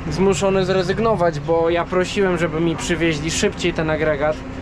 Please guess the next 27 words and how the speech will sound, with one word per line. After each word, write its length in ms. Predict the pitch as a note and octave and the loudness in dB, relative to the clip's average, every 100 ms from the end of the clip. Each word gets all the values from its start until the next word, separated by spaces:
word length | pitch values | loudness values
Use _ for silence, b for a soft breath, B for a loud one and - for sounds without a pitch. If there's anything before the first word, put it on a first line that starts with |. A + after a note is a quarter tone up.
| B B C#3 | B B -2
żeby 300 | D3+ D#3+ E3+ | 0 2 2
był 180 | E3 E3+ | 0 0
ten, 240 | G3+ F3+ | 0 0
a 100 | E3 | 0
nie 140 | F3 | 0
tak 160 | F3 F3 | 0 0
jak 160 | E3+ E3+ | -2 -4
ostatnio. 580 | E3+ F3+ E3+ F3+ F3 E3+ B B B - D#3+ | -2 -2 0 0 0 -2 B B B -4 0
E, 180 | E3 | 2
ostatnio 400 | E3+ - F#3+ G#3 | 2 0 -2 0
to 100 | G3 | 0
była 220 | G3+ G#3 A3 | 0 0 2
jesień, 380 | A#3+ A#3+ G#3 | 0 0 -2
to 100 | F3+ | 0
nie 120 | F3 E3+ | 0 0
było, 260 | F3 F3 | 2 2
wiesz, 240 | E3+ F3 D3 | 2 2 0
takiego 380 | E3 F3 E3 | -4 -2 -2
ciśnienia, 540 | E3+ F#3 F3+ A3+ F#3+ E3 | -2 -2 0 2 2 2
no 120 | E3 | 2
ale 180 | F3 F#3 | 0 0
potem 340 | G3 G3+ F3+ | 0 0 0
w 80 | C#3+ | 0
deszczu 380 | E3 F#3 - G3+ | 0 -2 -2 0
nagrywasz 540 | F#3 E3+ F#3 E3+ E3 | 0 2 2 0 -2
jakieś 280 | E3+ - D#3 | -4 -4 -4
takie, 400 | F3+ D#3+ E3+ D#3 | -4 -2 0 0